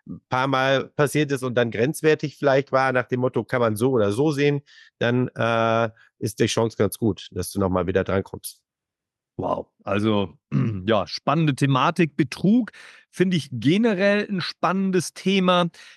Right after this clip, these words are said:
Speaker 2: Ähm, da könnte ich mir vorstellen, dass du da auch den einen oder anderen Fall, äh, vorliegen hattest, oder?
Speaker 1: In, in,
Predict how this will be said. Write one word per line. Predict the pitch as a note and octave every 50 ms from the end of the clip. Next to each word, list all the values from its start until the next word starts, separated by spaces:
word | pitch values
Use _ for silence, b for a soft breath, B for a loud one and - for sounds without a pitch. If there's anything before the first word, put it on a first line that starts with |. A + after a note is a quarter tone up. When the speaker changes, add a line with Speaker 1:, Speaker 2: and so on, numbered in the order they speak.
| B B -
Speaker 2:
Ähm, | E3 D#3+ D#3+ D#3 b b b b _ -
da | - C#3+
könnte | - - F3+ F#3+
ich | E3+ E3
mir | D#3+ C3
vorstellen, | - F3 F3 D#3 - E3+ D#3
dass | D3+ D3+ -
du | D3+ D3
da | C#3+ D3 C#3+
auch | D3 D#3 C3 A2 A#2 - _ -
den | C3+ C3
einen | - - C3+ C3
oder | B2+ B2+ B2+
anderen | B2+ A#2+ A#2 A#2 A2+ -
Fall, | - B2+ A#2+ A#2 A2+ A2+ G#2+ F#2 G#2 - -
äh, | B2 A2+ A2 G#2+ G2
vorliegen | - - B2+ A#2+ A2+ A2 G#2+ G2+
hattest, | G2 G2 F#2+ - -
oder? | A2+ G#2+ A#2+ C3+ C3+ - _ -
Speaker 1:
In, | - D3 D3+ D3+ C3
in, | - D#3+ E3 E3